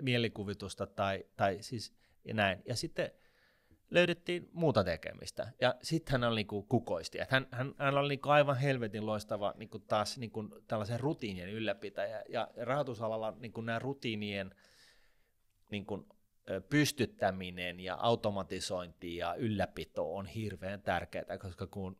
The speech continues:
rahat ei saisi katoa minnekään, niin, niin, tota, <laughs> niin, niin, niin rutiinit on sun hyvä ystävä. Ja hän oli sitten taas niinku viidentoista danin niinku mustavöö rutiinin puolustaja. Ja se oli niinku, ja hän, hän sitten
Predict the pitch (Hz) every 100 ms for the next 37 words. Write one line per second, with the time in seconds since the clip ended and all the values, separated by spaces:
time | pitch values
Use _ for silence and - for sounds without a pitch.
0 | _ 117 110 101 95 92 92 92 - 87
1 | - - - - - - - - - -
2 | 123 104 - 110 - - - - - -
3 | - - - - 113 104 110 104 104 101
4 | 98 - 123 131 123 101 95 - - 107
5 | 101 95 78 110 101 104 98 98 - 98
6 | 85 - - 110 156 170 120 110 147 -
7 | - - 120 - 120 - 113 78 - -
8 | - 131 127 117 107 107 98 104 95 98
9 | 95 95 - - 107 95 101 107 110 -
10 | 95 90 90 85 - - - - 104 101
11 | 95 90 - 92 90 - - 107 104 135
12 | 214 254 220 202 170 - 139 147 196 120
13 | 170 220 190 - 143 151